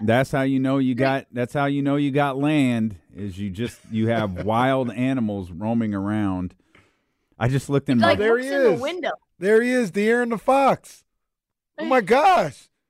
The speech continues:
Speaker 3: Is that
Speaker 1: Oh.
Speaker 3: Oh my goodness. A lot of
Speaker 1: Yep.
Speaker 3: snow.
Speaker 1: Yeah, look at, boy, there's a lot of
Speaker 3: Jeez.
Speaker 1: Look at this house.
Speaker 3: Yeah. Uh, yeah, you see
Speaker 1: Yeah,
Speaker 3: it.
Speaker 1: I see it.
Speaker 3: You see it.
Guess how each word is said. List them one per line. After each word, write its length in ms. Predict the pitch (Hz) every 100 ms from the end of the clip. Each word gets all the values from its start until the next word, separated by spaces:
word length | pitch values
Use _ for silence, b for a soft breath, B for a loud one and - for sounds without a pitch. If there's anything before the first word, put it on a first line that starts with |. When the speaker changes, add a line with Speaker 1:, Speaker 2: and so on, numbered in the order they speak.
| _ _
Speaker 3:
Is 140 | 185 175
that 200 | 277 339
Speaker 1:
Oh. 400 | 175 240 135 98 - _ _ _ -
Speaker 3:
Oh 120 | 349
my 180 | 147 120
goodness. 720 | - 403 269 135 107 - _ _ _ _ _ _ _ _ -
A 40 |
lot 160 | 165 135
of 60 |
Speaker 1:
Yep. 160 | 104 175
Speaker 3:
snow. 400 | 185 208 208 208
Speaker 1:
Yeah, 220 | 98 101 95
look 220 | 117 113
at, 100 | 90
boy, 420 | 87 98 98 87 73
there's 260 | 95 101 101
a 40 |
lot 280 | 90 101 110
of 60 |
Speaker 3:
Jeez. 540 | 127 120 104 92 - _ _
Speaker 1:
Look 220 | 113 101
at 120 | 85
this 240 | 85 98 -
house. 520 | 92 85 78 - - _ _ _ _
Speaker 3:
Yeah. 260 | 104 113 95 - -
Uh, 60 |
yeah, 240 | 143 127 139
you 140 | 147
see 200 | 170 -
Speaker 1:
Yeah, 200 | 98 131 123
Speaker 3:
it. 20 |
Speaker 1:
I 100 | 101 127
see 240 | - 104
it. 40 | 104
Speaker 3:
You 40 |
see 240 | - 139
it. 140 | 139